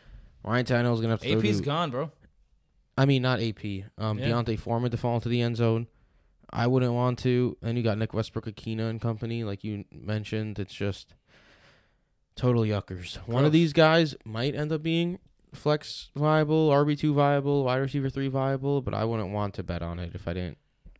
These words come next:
Speaker 1: if I wasn't forced into it.
Speaker 2: On the other side, you have to imagine that the Titans are not going to put up a lot of points in this game.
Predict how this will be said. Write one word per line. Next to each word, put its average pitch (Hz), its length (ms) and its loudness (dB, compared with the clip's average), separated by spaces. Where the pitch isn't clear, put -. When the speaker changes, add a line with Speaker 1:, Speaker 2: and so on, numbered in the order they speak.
Speaker 1:
if 104 160 -6
I - 20 -2
wasn't 95 260 -2
forced 95 300 -6
into 95 220 -8
it. 87 160 -8
Speaker 2:
On 139 120 -4
the 156 100 0
other 196 160 4
side, 131 380 0
you 123 100 -2
have 147 200 2
to 151 100 2
imagine 123 420 -2
that 113 60 -8
the 107 60 -12
Titans 117 360 -6
are 107 40 -6
not 107 280 -8
going 117 200 -10
to 98 80 -14
put 117 140 -10
up 104 100 -10
a 110 40 -10
lot 104 120 -8
of 98 60 -12
points 107 300 -12
in 92 80 -16
this 90 100 -12
game. 78 220 -18